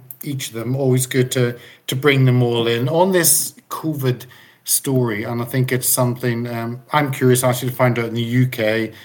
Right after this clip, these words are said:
regarding the medical profession and covid jabs. This is looking at the U S and the military.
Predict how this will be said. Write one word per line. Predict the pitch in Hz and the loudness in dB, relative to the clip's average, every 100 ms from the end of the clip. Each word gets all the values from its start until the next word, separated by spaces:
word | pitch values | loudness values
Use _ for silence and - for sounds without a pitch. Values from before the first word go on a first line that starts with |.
| - | -8
regarding | 123 123 120 110 | -2 2 2 0
the | |
medical | 110 123 151 135 | 0 0 0 -2
profession | 127 131 120 104 - 120 104 - 135 | -2 -4 -4 -4 -4 -6 -6 -6 -4
and | 117 113 - | -2 -2 -8
covid | - 156 143 107 | -4 -2 -2 -2
jabs. | - 98 101 107 - - - _ | -4 -8 -8 -12 -16 -16 -20 _
This | 165 156 - | 2 2 0
is | 139 131 131 | 2 0 0
looking | 123 135 120 | -2 0 -2
at | - | -2
the | 131 | -2
U | 131 123 | 0 2
S | 117 117 - | 0 -4 -6
and | - 120 | -6 -6
the | 113 | -4
military. | 123 147 - 107 107 | -4 -4 -6 -14 -16